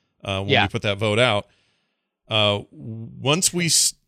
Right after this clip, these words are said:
Speaker 1: lock in,
Speaker 2: And,
Speaker 1: we'll
Speaker 2: and, and by the way, I locked this down four days ago, and,
Speaker 1: Mm-hmm.
Speaker 2: and, and, and, uh, I still did a crappy job on, on research. So, you know.
Speaker 1: <laughs> But even you, like, you're like, "Are you getting a lot of,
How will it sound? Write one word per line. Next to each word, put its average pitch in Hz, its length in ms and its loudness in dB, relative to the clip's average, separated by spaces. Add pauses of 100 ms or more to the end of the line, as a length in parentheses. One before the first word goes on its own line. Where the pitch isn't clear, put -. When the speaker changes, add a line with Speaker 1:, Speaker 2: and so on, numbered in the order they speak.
(180)
Speaker 1:
lock 139 360 2
in, 151 260 2
Speaker 2:
And, 190 180 0
Speaker 1:
we'll 185 220 6
Speaker 2:
and, 156 80 0
and 185 260 4
by 220 160 6
the 226 80 6
way, 190 140 8
I 160 160 4
locked 220 320 2
this 190 160 -4
down 180 340 0
four 190 260 0
days 175 260 0
ago, 127 480 -2
and, 143 300 0
Speaker 1:
Mm-hmm. 143 120 -4
Speaker 2:
and, 135 260 -2
and, 143 180 -2
and, 131 340 -4
uh, 135 220 4
I 143 120 4
still 208 360 4
did 156 160 4
a 127 80 -2
crappy 123 360 0
job 113 320 -4
on, 117 260 -4
on 127 180 -4
research. 113 480 -2
So, 139 280 4
you 151 160 4
know. 127 200 4
Speaker 1:
<laughs> - 40 -14 (680)
But 202 140 0
even 226 280 0
you, 214 280 2
like, 156 220 0
you're 185 120 4
like, 160 220 4
"Are 151 40 2
you 160 140 2
getting 160 200 0
a 147 60 2
lot 143 200 2
of, 127 240 2